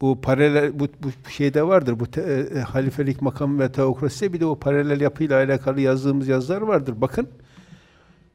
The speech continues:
Allah'a emir veren hocalar vardır.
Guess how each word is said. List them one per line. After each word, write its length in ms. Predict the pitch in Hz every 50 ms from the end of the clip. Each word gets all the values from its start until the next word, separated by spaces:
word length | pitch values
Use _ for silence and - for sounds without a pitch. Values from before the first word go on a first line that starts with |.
| _ _ _ _ _ _
Allah'a 380 | - 123 135 139 143 170 170 185
emir 420 | 190 - 139 160 202 233 226 156
veren 360 | 143 135 123 127 123 120 117 120 - - - - - -
hocalar 440 | - 135 131 127 147 185 240 254
vardır. 520 | 240 - - 80 - - - - - -